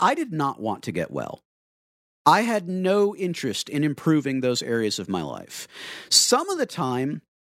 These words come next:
I knew that they were things that probably weren't all that great. Sometimes I was trying to convince myself of the contrary, but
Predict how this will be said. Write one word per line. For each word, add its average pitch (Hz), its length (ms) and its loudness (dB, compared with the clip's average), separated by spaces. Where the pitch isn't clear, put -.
I 135 100 4
knew 175 320 4
that 226 140 -4
they 180 120 2
were 175 120 0
things 160 400 0
that 151 320 0
probably 156 400 2
weren't 147 260 -2
all 143 160 0
that 123 200 -2
great. 127 380 0
Sometimes 180 520 0
I 160 40 0
was 143 80 -2
trying 151 160 0
to 139 40 -2
convince 139 260 -2
myself 123 300 0
of - 40 -12
the - 60 -8
contrary, 135 460 0
but 110 160 -2